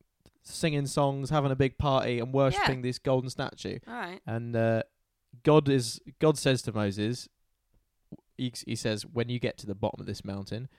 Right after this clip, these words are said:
Speaker 1: this is what you're gonna see. And I'm actually livid.
Speaker 2: Yeah.
Speaker 1: And I think I might kill everybody again."
Speaker 2: <laughs>
Speaker 1: And Moses says,
Speaker 2: Classic
Speaker 1: "No,
Speaker 2: God.
Speaker 1: God, no."
Speaker 2: <laughs>
Speaker 1: Uh,
Speaker 2: Come on, do us a rainbow. <laughs>
Speaker 1: And what, and what he says is,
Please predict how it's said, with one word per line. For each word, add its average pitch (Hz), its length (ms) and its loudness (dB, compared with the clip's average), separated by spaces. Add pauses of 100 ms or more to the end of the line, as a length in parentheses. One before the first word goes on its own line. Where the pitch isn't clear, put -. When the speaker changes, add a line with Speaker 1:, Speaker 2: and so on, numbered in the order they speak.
(140)
Speaker 1:
this 127 240 0
is 117 100 -4
what 117 160 0
you're 107 100 -2
gonna 101 160 -6
see. 151 340 -2 (280)
And 101 180 -6
I'm 131 140 2
actually 127 300 -4
livid. 123 640 2 (340)
Speaker 2:
Yeah. 160 300 -6
Speaker 1:
And 127 240 4
I 117 80 2
think 196 240 2
I 139 80 4
might 160 300 4
kill 202 160 8
everybody 107 400 4
again." 104 400 0
Speaker 2:
<laughs> 269 60 8 (380)
Speaker 1:
And 151 160 2
Moses 202 340 8
says, 190 200 2
Speaker 2:
Classic 269 260 6
Speaker 1:
"No, 254 160 6
Speaker 2:
God. 269 580 8
Speaker 1:
God, 311 300 -4
no." 180 340 8
Speaker 2:
<laughs> - 60 -12
Speaker 1:
Uh, 131 100 2
Speaker 2:
Come 262 140 2
on, 240 360 6 (180)
do 302 100 -4
us - 160 0
a 185 80 -2
rainbow. 180 400 2 (500)
<laughs> - 720 -6
Speaker 1:
And 135 160 0
what, 165 120 0 (580)
and 127 80 2
what 160 100 4
he 139 80 0
says 147 280 4
is, 113 360 -4